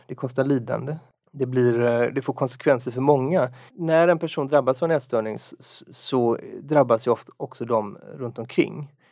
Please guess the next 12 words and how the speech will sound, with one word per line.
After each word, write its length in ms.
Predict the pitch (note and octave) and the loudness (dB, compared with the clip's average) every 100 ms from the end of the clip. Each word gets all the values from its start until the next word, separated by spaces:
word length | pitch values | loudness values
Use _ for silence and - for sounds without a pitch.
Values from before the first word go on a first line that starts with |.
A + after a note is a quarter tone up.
| _ | _
Och 80 | C3 | -4
det 80 | B2+ | -2
betyder 440 | C#3 - C3+ B2 | 0 4 4 4
att, 300 | A#2+ B2 - | 0 0 -6
eh, 60 | F#2 - - - - | -20 -20 -20 -20 -18
om 120 | D3 | -6
det 80 | C3 | -6
är 20 | |
en 60 | B2 | -4
familj 360 | C3 A#2+ A#2 | -4 -4 -6
till 140 | B2+ F3+ | -4 -4
exempel 540 | - B2+ B2+ A#2+ - | 0 0 -2 -8 -10